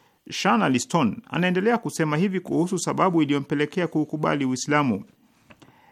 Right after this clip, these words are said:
"Nikiwa shuleni, wakati tukisoma historia, tulijifunza historia ya Uislamu na kufahamishwa kuwa ni dini ya udikteta. Lakini nilipokurubiana na Waislamu na kuisoma Qur'ani tukufu,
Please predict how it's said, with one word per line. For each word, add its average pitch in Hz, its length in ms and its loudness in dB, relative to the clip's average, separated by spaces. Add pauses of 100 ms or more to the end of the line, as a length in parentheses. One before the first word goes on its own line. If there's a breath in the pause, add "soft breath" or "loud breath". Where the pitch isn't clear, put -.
(140 soft breath)
"Nikiwa 247 320 4
shuleni, 240 340 4
wakati 214 400 2
tukisoma 190 460 0
historia, 180 680 2
tulijifunza 165 600 -2
historia 165 440 2
ya 156 80 4
Uislamu 151 560 2
na 143 100 -2
kufahamishwa 143 720 -2
kuwa 147 260 0
ni 135 120 2
dini 139 300 2
ya 127 100 4
udikteta. 123 580 -2 (600 soft breath)
Lakini 165 320 4
nilipokurubiana 123 1160 2
na 139 140 4
Waislamu 135 600 2 (220)
na 107 200 -2
kuisoma 127 480 -2
Qur'ani 139 440 -2
tukufu, 147 560 -2